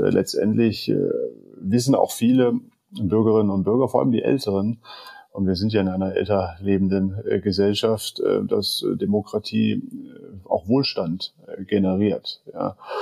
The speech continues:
Autoritäre Systeme zerstören eher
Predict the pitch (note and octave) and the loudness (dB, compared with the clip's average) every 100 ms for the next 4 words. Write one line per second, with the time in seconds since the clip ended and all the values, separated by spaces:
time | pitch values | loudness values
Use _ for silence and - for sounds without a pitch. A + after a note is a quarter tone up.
0 | - - _ _ _ _ _ _ _ - | -8 -10 _ _ _ _ _ _ _ 0
1 | G#2+ G2 F#2+ G#2+ A2+ B2 A2+ A2+ A#2+ A2+ | 0 2 0 2 4 4 2 -2 0 2
2 | A2+ A2 - A2 - F#2 - A#2 A#2 F#2+ | 2 2 -2 -6 -8 -6 0 2 4 4
3 | F2+ E2+ | 2 0